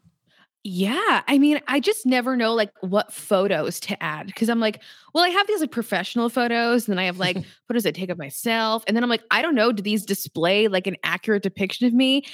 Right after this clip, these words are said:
Speaker 1: And then I am a one witty human. However, when it comes to me trying to sound witty on a profile, I just sound stupid.
Speaker 2: <laughs>
Speaker 1: So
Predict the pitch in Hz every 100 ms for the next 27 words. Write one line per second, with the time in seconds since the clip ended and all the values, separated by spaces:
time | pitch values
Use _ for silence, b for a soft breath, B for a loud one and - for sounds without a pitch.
0 | B B 254 269 285 277 269 294 403 262
1 | 185 175 208 214 196 170 196 180 180 190
2 | 196 202 214 226 B B - 240 240 -
3 | 302 320 226 190 160 104 B 233 247 247
4 | 254 269 262 277 254 233 - 196 214 214
5 | 208 220 202 185 190 202 214 202 185 190
6 | 185 220 226 247 233 190 196 - 180 160
7 | 156 - - 160 165 165 - 240 - 233
8 | - - 285 269 247